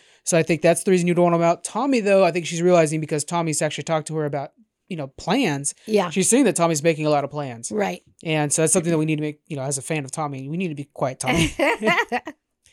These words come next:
Speaker 1: Uh, and Aaron's still saying, saying that he wants Elaine out, but he might switch. So it's like he's wishy-washy, but he is leaning towards targeting Elaine
Speaker 2: Yeah.
Speaker 1: from what we're seeing.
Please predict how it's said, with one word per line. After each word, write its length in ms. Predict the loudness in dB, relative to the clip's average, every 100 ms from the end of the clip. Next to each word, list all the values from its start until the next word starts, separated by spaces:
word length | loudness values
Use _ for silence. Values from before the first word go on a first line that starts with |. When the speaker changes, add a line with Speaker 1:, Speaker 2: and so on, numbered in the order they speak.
| -16 -16 -6 2
Speaker 1:
Uh, 40 | 2 4
and 120 | 4
Aaron's 300 | 4 4 2
still 180 | 2 2
saying, 460 | 4 4 2 2
saying 380 | 0 2 2 2
that 80 | 4
he 60 | 4
wants 240 | 4 2
Elaine 260 | 2 2 4
out, 140 | 2
but 100 | 2
he 80 | 0
might 240 | 0 -2 -6 _ _ _
switch. 580 | -4 -2 2 4 4 0 -14 -20 _
So 240 | 2 4
it's 120 | 4 4
like 200 | 2 2
he's 180 | 0
wishy-washy, 840 | 4 4 4 4 4 4 2 -2 -2
but 320 | 2 4 2
he 220 | 0 -2 2
is 280 | 2 2
leaning 520 | 0 0 0 0 -2 0
towards 320 | 0 0 -2
targeting 360 | 0 2 2
Elaine 300 | 2 2 2
Speaker 2:
Yeah. 640 | 2 2 2 2 0 -4 0
Speaker 1:
from 140 | 4
what 120 | 4
we're 140 | 4 2
seeing. 420 | 0 -2 -4